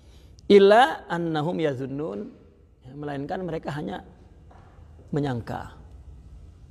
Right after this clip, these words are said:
Ya. Dhannan balighan, dengan sangkaan yang, eh, baligh, ya, dengan sangkaan yang kuat.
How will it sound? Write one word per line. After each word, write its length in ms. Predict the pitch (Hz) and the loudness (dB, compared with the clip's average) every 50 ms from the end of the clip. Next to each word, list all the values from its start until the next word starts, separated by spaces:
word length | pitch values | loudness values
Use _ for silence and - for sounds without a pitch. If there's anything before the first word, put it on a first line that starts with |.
| - - - | -18 -14 -14
Ya. 160 | 110 107 - - - - - - - - - - - - - - - - - - - - - | -12 -12 -12 -14 -18 -20 -20 -20 -20 -20 -20 -20 -20 -20 -20 -20 -20 -20 -20 -20 -20 -20 -4
Dhannan 480 | - 127 143 139 147 151 151 156 147 135 | 0 2 2 4 4 2 2 2 2 2
balighan, 560 | 131 131 135 131 127 110 120 113 101 101 101 - - - - - - - - - - - - - - - - - - - - - - - - - - - | 2 2 2 2 2 0 -2 -6 -6 -8 -12 -16 -18 -20 -20 -20 -20 -20 -20 -20 -20 -20 -20 -20 -20 -20 -20 -20 -20 -20 -20 -20 -20 -20 -20 -20 -20 -16
dengan 240 | - 131 120 123 117 | -10 -8 -8 -6 -6
sangkaan 540 | 110 - - - 147 - 131 - - 139 131 | -8 -8 -10 -10 -10 -8 -8 -6 -4 -4 -2
yang, 200 | 123 117 113 113 120 135 131 - - - - - - - - - - - - - - - - - - - - - - - - - - - - - - - 127 | -2 -4 -4 -6 -8 -10 -12 -16 -18 -20 -20 -20 -20 -20 -20 -20 -20 -20 -20 -20 -20 -20 -20 -20 -20 -20 -20 -20 -20 -20 -20 -20 -20 -20 -20 -20 -14 -10 -8
eh, 520 | 120 - - - - - - - - - - - - - - - - - - - - - - - - - - - - - - - - - - - - - - - - - - - - - - - | -8 -6 -6 -6 -8 -8 -8 -8 -10 -12 -12 -14 -18 -20 -20 -20 -20 -18 -18 -18 -18 -20 -20 -20 -20 -20 -20 -20 -20 -20 -20 -20 -20 -20 -20 -20 -20 -20 -20 -20 -20 -20 -20 -20 -20 -14 -6 -2
baligh, 360 | 127 131 143 165 165 131 104 98 | 0 2 2 2 2 0 -2 -6
ya, 180 | 107 113 104 160 - - - - - - - - - - - - - | -10 -12 -12 -12 -14 -16 -18 -20 -20 -20 -20 -20 -20 -20 -20 -20 -18
dengan 400 | - 127 123 120 117 113 110 110 135 - - - - - - - | -14 -12 -12 -10 -10 -12 -12 -14 -16 -18 -20 -20 -20 -20 -20 -18
sangkaan 480 | - 117 117 - - - - 127 127 123 | -16 -14 -14 -12 -12 -10 -8 -8 -8 -8
yang 160 | 117 117 113 | -8 -8 -8
kuat. 280 | - - - 139 117 | -4 -2 -2 -2 -2